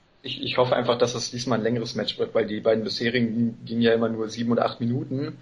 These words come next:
und, äh, wenn dieses Match vielleicht mal dreizehn, vierzehn Minuten bekommen sollte, dann,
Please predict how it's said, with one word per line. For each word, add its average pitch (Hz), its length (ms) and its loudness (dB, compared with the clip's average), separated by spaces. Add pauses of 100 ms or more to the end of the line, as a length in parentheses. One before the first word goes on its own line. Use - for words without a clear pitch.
(460)
und, 117 460 6
äh, 110 200 6
wenn 113 120 0
dieses 127 300 0
Match 117 240 2
vielleicht 113 220 0
mal 110 80 2
dreizehn, 113 440 2
vierzehn 123 360 2
Minuten 120 340 0
bekommen 113 400 -2
sollte, 113 400 4
dann, 107 320 2